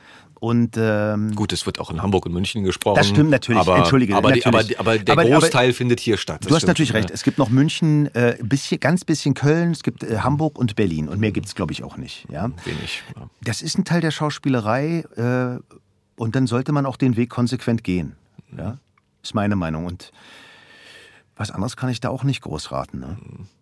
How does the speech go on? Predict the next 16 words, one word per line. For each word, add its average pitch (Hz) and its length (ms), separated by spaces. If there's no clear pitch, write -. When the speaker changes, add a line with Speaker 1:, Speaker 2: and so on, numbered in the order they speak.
Speaker 2:
Und 101 140
alles 90 280
andere 98 360
ist 90 240
dann 98 160
teilweise 95 460
Speaker 1:
Letztendlich 117 500
ist 131 160
alles 131 260
am 123 140
Ende 127 280
auch 113 120
immer 123 240
Talent. 117 640
Speaker 2:
Hm. - 140
Speaker 1:
Ja? 104 220